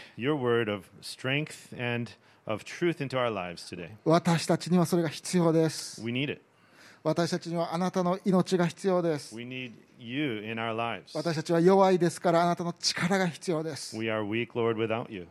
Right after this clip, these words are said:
Speaker 2: どうぞあなたの力が私たちの人生で溢れるように教えてください。
Speaker 1: Lord, teach us how to have a life that is overflowing with your power.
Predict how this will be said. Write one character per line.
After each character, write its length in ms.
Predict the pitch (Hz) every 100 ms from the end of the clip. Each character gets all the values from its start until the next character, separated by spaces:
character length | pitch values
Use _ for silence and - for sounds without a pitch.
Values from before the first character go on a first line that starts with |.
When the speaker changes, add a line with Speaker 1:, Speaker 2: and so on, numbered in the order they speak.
| _ _ _ _ -
Speaker 2:
ど 260 | 135 175 180
う 60 |
ぞ 280 | 165 180 180 -
あ 100 | 165
な 140 | 170
た 100 | 170
の 80 | 160
力 400 | 156 - 185 170
が 140 | 165 165
私 240 | 156 170
た 60 | 170
ち 80 | -
の 100 | 160
人 240 | 143 185
生 140 | 185
で 120 | 160 170 147 139
溢 120 | 180
れ 100 | 170
る 100 | 160
よ 200 | 160 147
う 20 |
に 140 | 139 143
教 120 | 160 -
え 80 | 175
て 80 | 175
く 80 | 165
だ 80 | 135
さ 140 | 143 143
い。 100 | - -
Speaker 1:
Lord, 280 | 117 117 107
teach 340 | 139 139 127
us 380 | 113 - - - _ - -
how 340 | 139 131 120
to 180 | 107 131
have 160 | 127 120
a 80 | 120
life 220 | 123 123 113
that 80 |
is 100 | 117
overflowing 600 | 117 110 113 127 131 113 104
with 140 | 101
your 260 | 117 110 107
power. 400 | - 120 135